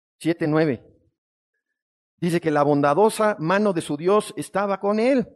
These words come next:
¿Con quién? Con Esdras. Porque Esdras había preparado su corazón para escudriñar la ley de Jehová y para cumplirla,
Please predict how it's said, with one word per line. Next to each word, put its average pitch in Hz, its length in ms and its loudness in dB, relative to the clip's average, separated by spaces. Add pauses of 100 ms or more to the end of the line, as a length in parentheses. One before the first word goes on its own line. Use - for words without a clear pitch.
(200)
¿Con 180 160 -4
quién? 247 160 -2
Con 208 180 2
Esdras. 240 540 -2 (400)
Porque 214 440 6
Esdras 220 340 4
había 233 360 4 (220)
preparado 220 760 4
su 254 200 0
corazón 240 840 4 (760)
para 208 160 4
escudriñar 190 640 2
la 208 120 2
ley 208 140 2
de 202 120 2
Jehová 190 360 0
y 185 100 -6
para 175 280 0
cumplirla, 160 680 -2